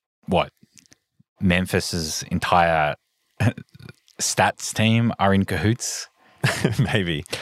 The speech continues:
Speaker 1: But do you think this is some, like
Speaker 2: It's possible that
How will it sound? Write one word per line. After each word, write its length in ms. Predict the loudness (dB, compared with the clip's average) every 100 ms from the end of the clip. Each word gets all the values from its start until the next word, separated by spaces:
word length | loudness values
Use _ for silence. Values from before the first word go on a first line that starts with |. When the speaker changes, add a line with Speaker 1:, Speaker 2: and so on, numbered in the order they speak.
| -12 -6 0
Speaker 1:
But 140 | 0 0 -4 -4 -6 -10 -2
do 120 | -2
you 80 | 2
think 160 | 4
this 160 | 4 2
is 100 | 2
some, 200 | 2 2 2
like 160 | 0 0 -10 _ _ _ 0
Speaker 2:
It's 120 | 2
possible 380 | 2 0 0 0
that 180 | 0